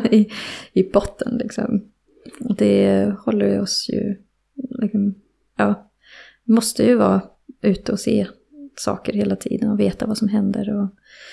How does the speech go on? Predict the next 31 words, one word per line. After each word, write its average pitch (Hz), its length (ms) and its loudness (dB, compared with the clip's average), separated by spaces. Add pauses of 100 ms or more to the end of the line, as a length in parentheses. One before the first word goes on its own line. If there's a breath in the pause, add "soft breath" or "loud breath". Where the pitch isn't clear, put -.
(680 loud breath)
och 226 60 6
vad 226 120 6
som 226 160 4
behövs - 920 2 (600)
nu. 214 400 6
Alltså, 196 200 0 (100)
vi 208 140 4
har 220 140 4
ju 214 80 6
också... 226 420 2 (840)
Det - 220 0
håller 208 220 4
vi 190 100 2
på 190 240 4
just 185 380 0
nu 269 320 6
med 254 280 8
att, 214 360 2
att 214 100 -2
ta 220 100 2
re-, 220 260 0
fram 196 520 2
vad 190 220 4
vi 185 340 6
vill 196 400 2
satsa - 380 -2
på - 200 0
de 208 140 0
här 214 120 0
fyra 208 320 0
åren. 214 380 0